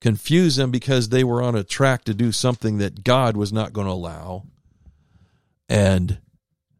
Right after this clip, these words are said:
said to them again, "Go out, be fruitful, and multiply." Now, I'm gonna tell you something. With all those things I just talked about,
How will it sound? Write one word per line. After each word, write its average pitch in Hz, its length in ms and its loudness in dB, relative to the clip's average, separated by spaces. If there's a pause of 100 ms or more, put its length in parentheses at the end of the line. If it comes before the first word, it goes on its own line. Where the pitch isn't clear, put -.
(260)
said 98 380 -4
to 95 100 0
them 98 160 0
again, 95 480 0
"Go 85 240 -4
out, 87 220 -4
be 87 160 -4
fruitful, 92 500 -4
and 90 80 -6
multiply." 95 560 -2
Now, 90 140 -4
I'm 90 80 -4
gonna 101 100 -4
tell 110 180 -2
you 110 60 -2
something. 87 340 -8
With 78 140 -6
all 95 140 0
those 104 180 0
things 104 220 0
I 104 60 0
just 98 140 -4
talked 104 220 -2
about, - 220 -10